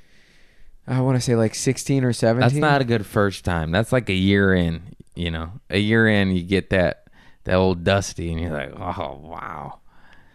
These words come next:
Speaker 2: This is fantastic." <laughs> Cocoa Puff. Um, it's terrible, but when you sprinkle cocaine in a weed joint or a blunt.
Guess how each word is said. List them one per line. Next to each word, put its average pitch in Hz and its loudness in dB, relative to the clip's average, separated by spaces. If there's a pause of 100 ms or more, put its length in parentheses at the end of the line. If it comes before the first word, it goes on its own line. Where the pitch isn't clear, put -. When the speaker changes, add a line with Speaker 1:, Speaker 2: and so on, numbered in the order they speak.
(540)
Speaker 2:
This - -20
is - -16
fantastic." 107 -14 (180)
<laughs> - -12 (1700)
Cocoa 85 -2
Puff. 82 -6 (840)
Um, 85 -2 (300)
it's - -8
terrible, 90 0
but 82 -4
when 95 -2
you 85 -4
sprinkle - -4
cocaine 95 -2
in 82 -10
a - -12
weed 87 -6
joint 82 -6
or 85 -8
a 80 -8
blunt. 87 -4